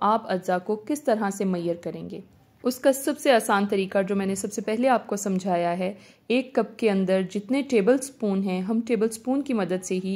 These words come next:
इसको मेजर करेंगे। यहाँ पर सबसे पहले मैं आपको एक कप से मेजरमेंट करके दिखाती हूँ। ये देखें, यहाँ पर एक कप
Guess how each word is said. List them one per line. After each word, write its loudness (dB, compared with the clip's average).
इसको -6
मेजर -2
करेंगे। -10
यहाँ 2
पर 8
सबसे 0
पहले 2
मैं 2
आपको 0
एक -2
कप 2
से 2
मेजरमेंट 0
करके -4
दिखाती -2
हूँ। 0
ये -2
देखें, -4
यहाँ -2
पर -4
एक -2
कप -2